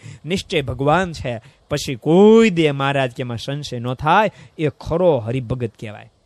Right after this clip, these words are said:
હરિભગત થાવ, નિશ્ચય કરવો તો કેવો કરવો? પેલા મૂળ ધરાઈને હરિભક્તો યાદ તો કરો,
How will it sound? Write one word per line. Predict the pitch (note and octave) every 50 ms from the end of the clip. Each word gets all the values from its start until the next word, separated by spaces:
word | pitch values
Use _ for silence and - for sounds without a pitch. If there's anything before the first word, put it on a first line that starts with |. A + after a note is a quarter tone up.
| _ _ _ _ - - - - - - - - - - - - - - - - - _ -
હરિભગત | D3+ G3+ B3 C4+ A#3+ D4 D4 C#4 D#4 A3
થાવ, | - - A#3+ C4 D4 D#4 D4+
નિશ્ચય | C4 C4+ B3 - - D#4 D4+
કરવો | D4 D4+ C#4+ D4 D#4 D#4
તો | - E4+ C#4
કેવો | - - D4+ E4+ F#4 E4+
કરવો? | - - C4+ B3 A3+ F#3+ C#3+ A2+ - _ _ _ _ -
પેલા | A3+ B3 B3+ A#3 G3+
મૂળ | F#3 G#3 B3+ C4+ A3+
ધરાઈને | G3+ G#3 G#3 A3+ A#3 A#3+ B3 B3 A#3+
હરિભક્તો | G3+ G3+ A3 A3+ F3+ F#3 A3 G#3 - G#3+
યાદ | F#3 G3 G#3 A#3 - _
તો | - A#3+
કરો, | F#3 - A3+ A#3+ C#4 C#4 A#3+